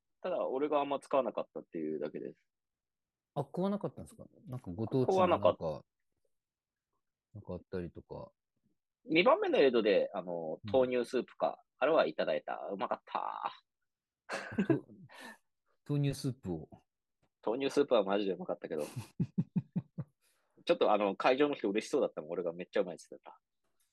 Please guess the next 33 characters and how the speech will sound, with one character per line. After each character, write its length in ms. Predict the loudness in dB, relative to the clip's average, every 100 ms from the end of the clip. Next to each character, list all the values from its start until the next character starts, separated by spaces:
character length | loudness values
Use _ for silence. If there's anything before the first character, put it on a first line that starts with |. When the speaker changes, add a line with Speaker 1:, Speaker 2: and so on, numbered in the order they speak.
| _ _ _
Speaker 2:
で 60 | -12
す 60 |
か？ 180 | -10 -4
<laughs> 260 | 0 0 -2 -6 _ _ -10 _ _ _ -20 -16 -10
な 60 |
ん 160 | -8 -2
か 80 | 0
動 100 | 2
画 120 | 0
で 80 | 0
撮 100 | -4
っ 40 |
た 120 | -6
ん 20 |
で 60 | -8
す 60 | -12
か、 100 | -10
そ 80 |
れ。 180 | -10 -12 -18 _ -20 _ _ _ _
Speaker 1:
あ、 120 | 0
動 140 | 2 4
画 140 | 4
は 80 | 4
撮 100 | 0
っ 60 | -4
て 80 |
る。 120 | -4 -2
は 120 | -4
い、 60 | -4
入 120 | -10
っ 20 |
て 140 | -12
る。 100 | -16